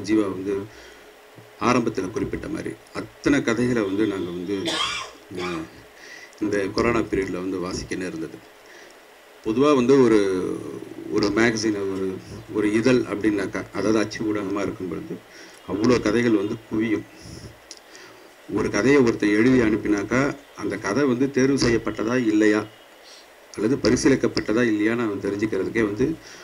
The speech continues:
தொண்ணூறு நாட்கள் ஆகும். அவ்வளோ வந்து சேரும். Editorial group வந்து அவ்வளோ தூரம் வந்து அதை வாசிச்சு வடிகட்டி அந்த விஷயங்கள் நடக்கும். பொதுவா இன்னைக்கு medium மாறி இருக்கு. வேற, வேற வகையா நம்ம வந்து கதைகளை வாசிக்கிறதும், print பண்றதும், அபிப்பிராயம் வைக்கிறதும்,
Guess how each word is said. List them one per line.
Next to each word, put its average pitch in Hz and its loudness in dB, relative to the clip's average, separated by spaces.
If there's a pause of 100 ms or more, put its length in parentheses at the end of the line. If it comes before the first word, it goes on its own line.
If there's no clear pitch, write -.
(140)
தொண்ணூறு 120 4
நாட்கள் 101 -2
ஆகும். 110 -10 (1040)
அவ்வளோ 98 -4
வந்து - 0
சேரும். 98 0 (480)
Editorial 113 4
group 107 -2
வந்து 107 -2 (240)
அவ்வளோ 107 -6
தூரம் 120 0
வந்து 113 -2
அதை 110 -4
வாசிச்சு 107 -6
வடிகட்டி 107 -4
அந்த 101 -6
விஷயங்கள் 101 -8
நடக்கும். 98 -8 (240)
பொதுவா 110 0 (580)
இன்னைக்கு 123 6
medium 151 6
மாறி 110 2
இருக்கு. 107 -4 (1800)
வேற, 151 4
வேற 160 4
வகையா 156 6
நம்ம 123 0
வந்து 113 4
கதைகளை 117 4
வாசிக்கிறதும், 107 -2
print 110 -4
பண்றதும், 95 -4
அபிப்பிராயம் 104 -2
வைக்கிறதும், 95 -6